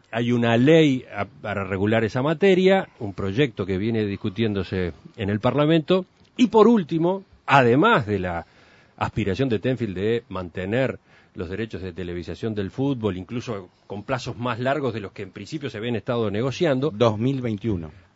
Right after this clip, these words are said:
Speaker 1: Además, se agrega, eh, otro punto en este cuadro, que es la aspiración de Tenfield de acceder a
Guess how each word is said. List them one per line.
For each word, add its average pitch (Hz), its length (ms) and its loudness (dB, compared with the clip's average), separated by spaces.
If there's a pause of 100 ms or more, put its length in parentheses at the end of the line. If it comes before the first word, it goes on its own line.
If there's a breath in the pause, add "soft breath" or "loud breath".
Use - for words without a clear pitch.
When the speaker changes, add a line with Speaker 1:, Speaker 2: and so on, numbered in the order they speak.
(120)
Speaker 1:
Además, 170 760 2 (400)
se - 180 -6
agrega, 120 480 -2 (200)
eh, 92 380 -8
otro 104 280 -8
punto 113 400 -8
en 98 100 -6
este 117 180 -8
cuadro, 120 360 -4
que 104 180 -2
es 104 100 -6
la 92 220 -8
aspiración 90 760 -8
de 90 120 -8
Tenfield 104 340 -6
de 104 220 -2 (380)
acceder 117 640 0 (460)
a 107 280 -4